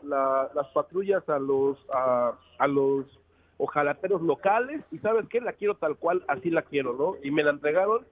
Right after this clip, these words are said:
doce mil pesos, imagínate, por tuneártela, literal, y dejarla como una patrulla, o sea, de las que usa el gobierno del estado. Entonces, ¿qué hicimos, amiga? Pues nos ahorramos casi un, un, casi un cuarenta por ciento del valor de la patrulla, ¿no? O sea, y creo que eso nos ha ayudado,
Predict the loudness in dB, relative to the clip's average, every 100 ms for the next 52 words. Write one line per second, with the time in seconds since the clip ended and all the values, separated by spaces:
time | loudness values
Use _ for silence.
0 | -20 _ -2 -2 0 -2 -4 -2 -4 -4
1 | -8 -4 -4 0 0 0 -2 -2 -6 -6
2 | _ -4 2 0 0 -4 -2 -2 0 2
3 | 0 -2 -10 _ _ 0 0 0 0 0
4 | 0 0 0 -4 0 2 0 -2 -10 -6
5 | -4 -4 -4 -6 -4 -6 0 2 2 2
6 | 0 -6 -2 -2 -2 -8 -20 _ -2 -2
7 | -2 -4 -4 -2 0 0 0 0 -2 -2
8 | -6 -2 0 0 0 -2 -2 -4 -4 -4
9 | -2 -4 0 0 0 -8 -2 -2 0 -6
10 | -6 -6 -4 -4 -2 -2 0 0 0 0
11 | 0 0 -2 -2 0 -2 -6 -20 _ _
12 | -2 -2 -2 -4 0 0 0 0 0 2
13 | -2 -2 -4 0 -2 0 -4 -4 -2 0
14 | 2 0 0 -4